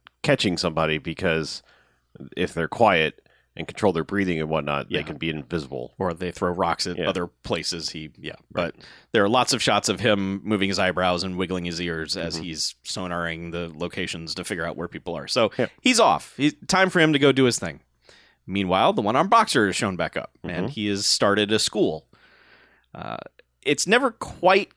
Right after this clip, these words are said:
Speaker 2: clear how much time has passed between the first and the second, although at some point they say it's been a few months.
Speaker 1: Okay.
Speaker 2: But I don't know if this is the same location, but the,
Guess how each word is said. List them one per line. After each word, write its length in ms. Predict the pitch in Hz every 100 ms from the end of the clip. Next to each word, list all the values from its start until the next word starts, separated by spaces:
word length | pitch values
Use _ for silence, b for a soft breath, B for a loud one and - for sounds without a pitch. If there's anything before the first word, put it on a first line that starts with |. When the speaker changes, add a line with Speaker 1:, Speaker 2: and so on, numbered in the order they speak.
| _
Speaker 2:
clear 400 | - - 170 156
how 100 | 143 156
much 180 | 151
time 240 | - 151 139
has 100 | 120
passed 300 | 143 120 -
between 220 | 120 131
the 60 | 113
first 240 | 120 -
and 80 | 113
the 40 |
second, 240 | - 120 107
although 240 | 104 113
at 100 | -
some 200 | - 156
point 280 | - 135 113
they 120 | 123
say 240 | - 120
it's 100 | 107
been 160 | - 104
a 60 | 95
few 200 | - 101
months. 580 | 95 78 - - - - _ _ _ _ _
Speaker 1:
Okay. 300 | 87 87 82 113 127 _ _ -
Speaker 2:
But 320 | 113 101 - B B -
I 80 |
don't 100 | 165
know 80 | 160
if 80 | 131
this 160 | 127 104
is 60 |
the 100 | 98
same 220 | 95 95
location, 600 | 87 - 175 160 156 143 135 B B B _ - -
but 380 | 123 107 104 - _ _
the, 540 | 117 110 107 98 92